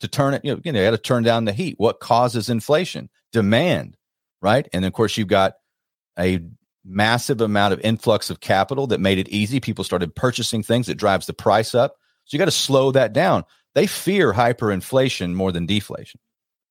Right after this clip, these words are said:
They have a massive fear of hyperinflation. It ends the system.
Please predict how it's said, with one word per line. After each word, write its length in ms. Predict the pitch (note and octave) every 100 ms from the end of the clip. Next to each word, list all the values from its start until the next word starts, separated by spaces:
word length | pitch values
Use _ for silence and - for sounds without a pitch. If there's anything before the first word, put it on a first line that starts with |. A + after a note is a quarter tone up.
| _ _ _ _ _ _ _ -
They 120 | C#3
have 160 | B2+
a 40 | G#2
massive 560 | G2+ A2+ C3+ C3+ A#2+
fear 380 | - B2 G#2 F2
of 80 | E2
hyperinflation. 920 | F#2+ F2 F2 D2+ - F2+ E2+ C#2+ D#2
It 60 | D#2
ends 320 | B2 A#2 G2
the 80 | E2+
system. 480 | G#2 F2+ - -